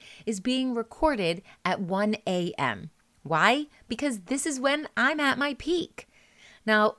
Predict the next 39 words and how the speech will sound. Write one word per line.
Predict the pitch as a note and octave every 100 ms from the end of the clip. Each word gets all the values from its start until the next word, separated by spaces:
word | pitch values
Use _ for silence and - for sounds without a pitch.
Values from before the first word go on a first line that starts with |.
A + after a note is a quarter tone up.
| -
any | A#3+ C4+
of | A3+
you | A#3
who | A3
are | F#3+
not | F3 F#3 G#3
night | F#3+ F#3
owls | E3+ E3 E3 E3+ E3
might | E3 D3
think | - D#3+
I'm | D3 D3+
insane. | D3 C#3+ - D#3 D3+ - D#3 - - - _ _
That's | D#3 F3+ -
your | A3
peak, | A3 - G3 G#3 -
one | E3+ E3+
in | G#3+
the | G3+
morning, | F#3 E3+ F3 G3+ G#3+
and | F3+
you |
haven't | F#3+ F3+ G#3 -
slept | - F3+ F3
yet? | G#3+ A3+ -
Are | E3+
you | F3 G3+
crazy? | - G3 F3 F3+ G#3+ B3 C4+ - - _
My | D3+ D#3+ D#3 C4+ G#4 G#4+
peak | - C#3+ C#3+ - - -
is | D#3+
at | C#3+ -
five | - - F#3+ B3+ G#3+
A | D3+ D3
M | - -
before | D#3+ D3+ - A3+ A#3+
the | F3
kids | - - C4 A#3
get | - C#3+
up, | C3 -